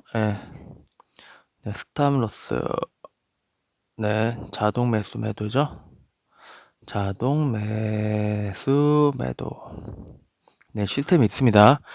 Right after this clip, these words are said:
그래서 저는 한 이만 원 정도 설정해 둘 것 같아요, 저라면. 그래서 이만 원 정도 이탈하면 자동으로 손절이 네 개 나가게끔 해주고, 이만 원만 뭐 안 깨지고 하면 좀 더 들고 가셔도 된다. 네, 보여집니다. 그래서 물론 이렇게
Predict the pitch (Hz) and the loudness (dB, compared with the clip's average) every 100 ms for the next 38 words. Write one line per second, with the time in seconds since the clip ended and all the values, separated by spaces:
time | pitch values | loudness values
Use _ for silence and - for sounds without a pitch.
0 | - - - 98 160 123 - - - - | -18 -8 -2 6 8 6 0 -20 -20 -8
1 | - 120 127 131 113 143 196 170 151 151 | 0 2 2 4 4 6 6 4 2 4
2 | 131 - - - - 180 208 180 120 - | 4 2 -4 -6 -2 0 2 2 0 -2
3 | 110 - 104 98 _ - 110 113 104 131 | -2 -2 -6 -8 _ -4 -2 -2 -2 -4
4 | 160 - 101 117 - 104 135 139 127 - | -6 -8 -4 -4 -2 0 2 2 0 -2
5 | - 139 135 - - 120 117 147 151 139 | 0 0 -2 -4 -4 -4 -4 -2 0 0
6 | 104 98 123 107 101 123 - 127 127 127 | -2 -4 -2 0 0 0 0 -2 -2 0
7 | 156 107 - 107 143 160 151 120 - - | 0 0 0 2 2 2 0 -2 -10 -8
8 | 117 101 104 151 151 165 151 131 135 110 | -6 -4 -6 -4 -2 -2 -2 -6 -10 -10
9 | 113 170 120 110 143 101 101 110 127 _ | -8 -6 -4 -4 -2 -2 -4 -6 -6 _
10 | - - - _ _ - 104 101 120 143 | -8 -8 -10 _ _ -10 -10 -6 -6 -6
11 | 110 117 120 117 123 - - - - - | -10 -12 -12 -10 -12 -12 -20 -20 -20 -20
12 | _ - 120 170 151 131 143 | _ -6 -2 0 -2 -4 -6